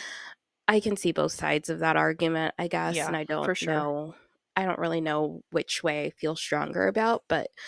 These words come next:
Speaker 1: I for sure could see it eating at me if I dated somebody who's really manipulative and people still praise them, and you know they haven't changed.
Speaker 2: No, and not to mention, I,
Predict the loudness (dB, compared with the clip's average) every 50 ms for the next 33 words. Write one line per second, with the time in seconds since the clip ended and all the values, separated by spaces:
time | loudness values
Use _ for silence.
0 | -14 -14 -14 -14 -16 -12 -4 0 2 2 2 0 -2 -2 2 2 2 4 4 2
1 | 0 0 0 0 -2 -2 -2 -2 0 2 2 2 2 2 0 -2 -2 _ -2 -2
2 | -2 -2 _ -4 -2 0 0 0 0 -2 -4 -4 -4 -2 -2 0 0 0 -2 -2
3 | -2 -2 -2 0 0 -2 -4 -6 -10 -12 -12 -14 -16 -18 -20 _ _ _ _ _
4 | _ _ _ _ _ _ _ 0 0 2 2 0 0 0 0 -2 -4 -4 -6 -6
5 | -6 -6 -6 -4 -2 -2 -2 0 2 2 2 2 2 0 -2 -2 -4 -4 -4 -2
6 | 0 2 2 2 2 2 2 2 0 -2 -2 -6 -8 -6 -4 -2 -2 0 0 -2
7 | -2 -2 -4 -6 -6 -10 -16 -20 -20 _ _ _ -16 -8 -6 -6 -4 -2 -2 -2
8 | -2 -2 -4 -2 2 4 4 6 6 4 2 0 _ -4 0 2 2 2 2 -2
9 | -4 -6 -6 -6 -6 -6 -8 -10 -10 _ _ _ _ _ -2 2 2 4 4 4
10 | 4 4 4 2 2 2 0 0 0 0 -2 -2 -2 -2 -4 -4 -8 -10 -10 -10
11 | -10 -10 -10 -12 -16 -20 -20 _ _ _ -20 -18 -14 -12 -10 -10 -8 0 4 6
12 | 8 8 8 6 0 -8 _ _ _ 0 2 2 2 2 2 0 0 2 4 4
13 | 4 6 4 4 2 0 0 -2